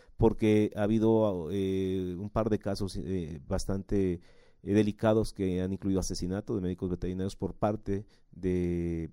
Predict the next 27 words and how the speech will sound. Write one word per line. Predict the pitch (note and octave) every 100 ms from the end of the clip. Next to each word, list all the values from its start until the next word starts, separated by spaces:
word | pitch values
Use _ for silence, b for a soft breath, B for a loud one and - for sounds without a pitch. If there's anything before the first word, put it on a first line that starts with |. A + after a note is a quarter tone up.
| -
eh, | F2+ E2+ E2
personas | G2 F2+ A2+ G#2 G2 -
que | F#2+ F2 E2+ E2+ E2+ D#2+ C#2 G#1
son | - A#2 G#2+
extremistas, | - E2+ F2 E2 E2
¿no? | E2 F#2+
Entonces, | F2+ F#2 F#2 F#2+ - b b b
eh, | F2+ F#2 - F#2+
pasó | - F#2
algo | G2 F#2+
con | G#2
su | F#2+
perro, | G#2 C3 C3+ A#2
los | F#2+
buscan | G#2+ - A2+ A2
y, | F#2 D#2+ - -
y | F2+ F2 E2+ E2+ E2+ E2 D#2+
los | E2+
han | F2
asesinado. | F2+ - - F2 E2
Entonces, | E2+ F#2 F2+ F#2+ - B B B
esta | G2 F#2+ -
es | G2
una | G#2 G2+
cuestión | G2+ G#2
delicada, | F#2+ F2 F2 F#2+ G2 A2+ -
entonces | F2+ F#2 F2+ F2+ F2+